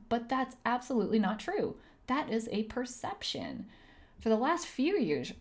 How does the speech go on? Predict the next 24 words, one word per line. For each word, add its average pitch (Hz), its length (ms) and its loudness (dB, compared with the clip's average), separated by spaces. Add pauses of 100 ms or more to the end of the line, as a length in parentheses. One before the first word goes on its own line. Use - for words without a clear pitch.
(100)
years, 180 320 2
actually, 170 300 4
I've 185 180 4
been 180 280 0
coaching 240 360 2
people 180 260 -2
through 359 340 2
the 202 100 6
holidays, 151 540 0 (120)
and 214 160 6
they - 140 6
are 214 180 4
beyond 226 540 4
happy 240 540 0
that 170 180 0
they 202 160 0
didn't 262 220 2
push - 280 -2
it 269 60 0
off 277 300 0
and 208 120 0
that 208 160 -6
they 226 160 4
were 214 440 2